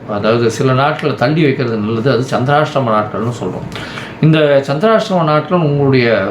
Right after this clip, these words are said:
ராசிக்கு பார்த்தாலேயானால், அஞ்சு பத்து ரெண்டாயிரத்தி இருபத்தஞ்சிலிருந்து ஏழு பத்து ரெண்டாயிரத்தி இருபத்தஞ்சு வரலும் உண்டான நாட்கள். இந்த நாட்கள்ல வந்து புதிய முயற்சி வேண்டாம், வெளியூர் வெளிமாநில பிரயாணம் வேண்டாம்னு சொல்றோம். ஒருவேளை பண்ண வேண்டி இருந்ததுன்னா, அருகில் இருக்கக்கூடிய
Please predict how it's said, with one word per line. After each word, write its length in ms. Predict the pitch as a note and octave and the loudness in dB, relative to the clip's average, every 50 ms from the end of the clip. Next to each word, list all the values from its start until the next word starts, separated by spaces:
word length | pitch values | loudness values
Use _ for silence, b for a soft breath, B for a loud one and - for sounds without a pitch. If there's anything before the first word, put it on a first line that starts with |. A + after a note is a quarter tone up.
| G2+ G#2 | -2 0
ராசிக்கு 380 | A#2+ C#3 C3+ - B2+ C3 B2 G#2+ | 0 0 -2 -4 -4 -4 -4 -2
பார்த்தாலேயானால், 600 | - A2 A2 - A#2 G#2+ G#2 G2+ G2 G2+ C3 E3+ F3+ | 0 -2 0 -2 -2 -2 0 0 0 0 0 -2 -2
அஞ்சு 400 | A#2+ F#2 A#2+ D3 F3 E3 F#3+ F#3+ | -2 -2 0 0 2 4 4 2
பத்து 320 | D#3+ D3+ C#3+ - - D3 | 2 0 -2 -2 -2 -2
ரெண்டாயிரத்தி 520 | C3 B2 B2 B2+ B2+ B2 B2 B2 A#2 A#2 A#2+ | -2 -2 0 0 2 2 2 0 -2 -4 -4
இருபத்தஞ்சிலிருந்து 800 | A2+ A2+ A2+ G#2+ G2 G#2 G#2 G2+ G2+ G#2 G#2+ B2 C#3 D#3+ C3+ | -2 0 0 0 0 -2 -4 -4 -4 -4 -2 -2 0 0 2
ஏழு 380 | G#2 G#2 B2 D3 D#3+ E3 D#3+ C3 | 2 2 2 2 2 0 -2 -4
பத்து 280 | B2 A2+ - - A2+ G#2+ | -4 -6 -6 -6 -4 -4
ரெண்டாயிரத்தி 420 | G#2 G#2+ A#2+ A#2+ A2+ A2 - - | -2 0 0 0 0 -2 -2 -4
இருபத்தஞ்சு 480 | F#2 F2+ A#2+ B2+ B2 - - A2 G#2 G2+ | -4 -4 -4 -4 -4 -4 -6 -6 -4 -4
வரலும் 260 | F#2 F#2+ B2+ D3 C#3+ | -4 -4 -4 -4 -4
உண்டான 300 | - - G2+ G2+ G2+ G2+ | -2 -2 -2 -2 -2 -2
நாட்கள். 340 | G2+ F#2+ E2 D#2 - - - - B B B B B B B B B B B B B | -4 -6 -8 -8 -10 -12 -14 -14 B B B B B B B B B B B B B
இந்த 260 | D3+ E3+ F#3 G#3 A3+ | 4 4 6 4 4
நாட்கள்ல 380 | F#3+ F3+ F3+ F3+ - G#3 G3 F3+ | 2 2 0 -2 -2 0 0 2
வந்து 200 | D#3+ D3+ D#3 F3+ | 2 0 0 -2
புதிய 320 | - - D3 D3 D#3 D3+ | -2 0 2 2 2 2
முயற்சி 380 | C3 B2 C3 C#3 C#3 C#3 - B2 | 2 2 0 0 0 -2 -2 -2
வேண்டாம், 380 | A#2+ A#2 A2+ A2+ B2+ C3 B2+ | 0 0 0 0 -2 -2 -2
வெளியூர் 440 | A2+ A2+ C3 C#3 D3 C#3 A#2 A2 A2+ | 0 0 2 4 4 2 2 2 2
வெளிமாநில 340 | B2+ C#3 C3+ B2 A#2 A2+ A#2+ | 2 2 2 2 0 0 -2
பிரயாணம் 420 | - - A2 A2 A#2 A#2 G#2+ G2+ | 0 0 2 2 2 2 0 -2
வேண்டாம்னு 360 | G#2 G2+ G2 A2+ B2+ C3 - | -2 -2 0 0 -2 -2 -2
சொல்றோம். 340 | G#2 - - A2+ - - F#2+ | -4 -4 -4 -4 -6 -6 -4
ஒருவேளை 240 | G2 G2+ A2+ C3+ C#3+ | -2 0 0 0 0
பண்ண 280 | - - G#2+ A#2 C3 C#3+ | 0 -2 -2 0 0 2
வேண்டி 360 | C#3+ C#3 C3 A#2 A2+ A2 A#2 | 2 2 0 0 0 0 0
இருந்ததுன்னா, 420 | B2+ D3 C#3 C#3 B2 A#2+ C3 D3+ | 0 2 2 2 2 2 0 0
அருகில் 380 | - A#2 G#2+ A#2+ D#3+ F3 F#3+ F3 | 0 0 0 2 2 2 2 2
இருக்கக்கூடிய 560 | D3 B2+ - C#3 - - B2 A#2+ C3+ C#3+ C#3 | 2 0 -2 -4 -6 -4 -2 0 0 0 0